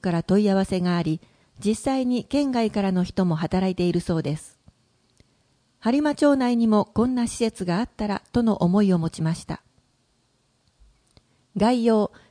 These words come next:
二千十五年四月現在。本部所在地、郵便番号七三一の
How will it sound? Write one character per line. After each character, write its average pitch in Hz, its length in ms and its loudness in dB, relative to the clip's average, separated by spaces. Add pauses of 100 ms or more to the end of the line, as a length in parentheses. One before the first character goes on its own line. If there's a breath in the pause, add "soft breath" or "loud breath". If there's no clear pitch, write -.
二 196 140 2
千 269 260 0
十 190 240 2
五 185 140 2
年 151 240 -2
四 - 200 -4
月 226 260 -4
現 196 280 0
在。 147 280 -6 (840 soft breath)
本 269 240 2
部 185 120 2
所 160 180 -2
在 180 220 0
地、 - 260 -12 (560)
郵 240 160 4
便 240 220 2
番 214 220 2
号 160 280 2 (100)
七 202 240 2
三 240 340 -2
一 165 220 -6
の 160 220 0